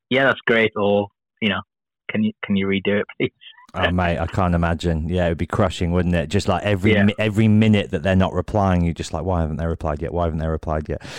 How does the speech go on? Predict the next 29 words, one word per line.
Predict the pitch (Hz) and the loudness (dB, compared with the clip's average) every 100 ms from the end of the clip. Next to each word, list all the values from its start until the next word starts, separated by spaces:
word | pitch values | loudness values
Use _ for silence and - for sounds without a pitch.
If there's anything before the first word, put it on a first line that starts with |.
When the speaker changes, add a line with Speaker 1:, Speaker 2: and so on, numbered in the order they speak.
| - - | -16 -4
Speaker 2:
They | 110 | 0
must | 101 95 - | 2 2 2
hate | 95 76 | 0 0
it. | |
They | 85 | 0
must | 92 92 - | 2 2 0
hate | 92 82 | -2 -2
it. | 80 - - | -4 -10 -6
Uh, | - 131 | -2 0
I | 123 | 2
wanna | 156 165 | 2 4
ask | 156 - | 2 2
you | |
a | |
few | 147 139 | 2 2
questions | - 147 - 143 117 | 2 0 2 2 4
as | 117 | 4
a | 123 | 4
lifelong | 139 143 - 135 120 | 2 2 2 0 0
Therapy | - 143 135 120 123 | 0 2 2 2 -2
fan. | - - 131 101 92 113 - - - - | -2 -2 0 2 2 0 -2 -20 -10 -2
Um, | 110 110 113 | 0 4 4
Speaker 1:
Yes. | 113 113 - - - _ - | 4 2 -2 -14 -18 _ -8
Speaker 2:
your | 113 139 165 165 165 160 | 2 4 6 6 6 2
favourite | - - 160 156 135 104 | -2 -2 2 4 4 2
periods | 113 123 113 101 90 - - | 2 4 4 4 2 -2 -4
of | 107 98 | -2 0
the | |
band, | 101 117 104 90 80 - | 0 2 2 2 0 -8